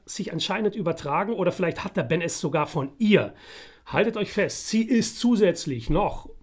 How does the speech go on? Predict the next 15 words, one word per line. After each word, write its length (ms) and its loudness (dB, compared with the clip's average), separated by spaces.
Workout-Instructor, 1700 -2
sie 260 -6
ist 340 -8
Bodega, 920 -2
wie 400 -6
nennt 180 0
man 180 -4
das 200 -4
hier? 320 -2
Moves 1160 0
Instructor. 640 -4
Sie 120 -4
ist 140 -4
Bootcamp 520 4
Instructor. 520 -2